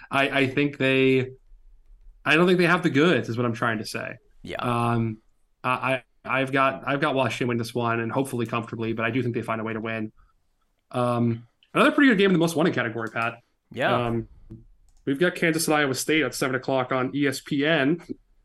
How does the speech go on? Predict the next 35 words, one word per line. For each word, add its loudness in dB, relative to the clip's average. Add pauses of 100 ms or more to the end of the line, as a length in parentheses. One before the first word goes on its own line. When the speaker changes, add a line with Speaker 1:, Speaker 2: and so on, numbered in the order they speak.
(560)
Speaker 1:
Um, 4 (320)
what, 6
what 8
are 6
your 6
thoughts 2
here? 2
I'll 2
let 0
you 0
take -2
the -14
floor -2
first. -8 (320)
Speaker 2:
Uh, 0 (600)
I -2
don't -2
know. -2
I -2
mean, -2
it's -4
an -2
important -6
game -6 (180)
in, -4
in, -6
in -6
the -10
Big -8
Twelve. -6
It, -6
both -8
of -18
these -8
teams -8